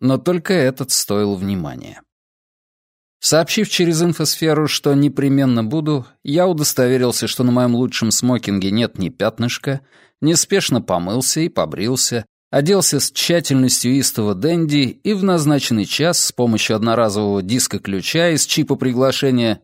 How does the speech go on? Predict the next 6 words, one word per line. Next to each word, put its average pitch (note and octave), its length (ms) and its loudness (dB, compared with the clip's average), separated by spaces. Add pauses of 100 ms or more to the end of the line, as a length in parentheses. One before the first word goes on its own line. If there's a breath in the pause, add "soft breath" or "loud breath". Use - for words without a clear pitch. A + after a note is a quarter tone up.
(140)
нуль E3 280 2
транспортировался C#3 1400 2
с - 120 0
Эсперансы A#2 640 0
на A#2+ 160 0
Тау-Кита. F#2 800 -6